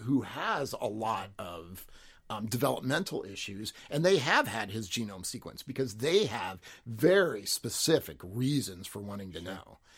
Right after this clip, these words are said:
Speaker 1: I'm curious more about my ancestry, and, and at some point I may have ancestry testing done. Um, I'd like to see a little more data on my, especially my American Indian lineages.
Speaker 2: Do, do you think as a,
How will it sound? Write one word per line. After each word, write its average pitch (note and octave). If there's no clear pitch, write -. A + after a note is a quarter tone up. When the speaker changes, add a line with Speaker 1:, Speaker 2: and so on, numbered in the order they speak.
Speaker 1:
I'm G3+
curious F#4
more F3+
about C#3
my B2
ancestry, B2+
and, D#3
and F3
at D#3+
some F#3
point D#3
I A#2+
may A#2
have G2+
ancestry A#2+
testing B2+
done. A#2
Um, A2+
I'd C3+
like D3
to -
see D#3
a C#3
little C3
more A#2+
data A2
on A2
my, G#2
especially B2
my F#2+
American G#2
Indian G2
lineages. A2+
Speaker 2:
Do, C#4+
do A#2+
you B2+
think D3
as A#2+
a, A#2